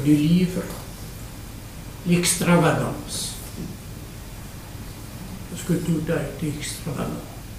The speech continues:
À la fin de la vie, je me dis que j'ai vécu, directement, indirectement, beaucoup d'extravagance. Et que la vie elle-même est une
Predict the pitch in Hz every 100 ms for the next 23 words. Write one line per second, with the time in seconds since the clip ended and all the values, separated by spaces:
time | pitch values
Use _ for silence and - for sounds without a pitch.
0 | - - - - 165 165 175 147 143 139
1 | 139 156 - - - 160 151 151 143 147
2 | 185 175 - 170 - - - - - -
3 | - - - - - - - - - -
4 | - - - 170 170 160 151 151 - -
5 | 131 151 185 185 165 170 - - - -
6 | - - - - - - - - - -
7 | - - - - - - - 165 175 170
8 | - - 156 156 151 147 156 147 156 139
9 | 123 - 147 147 - - - - - -
10 | - - 220 165 175 175 - 175 151 -
11 | - - - - - - - - - 220
12 | 175 202 175 147 151 165 151 151 151 147
13 | 147 - 156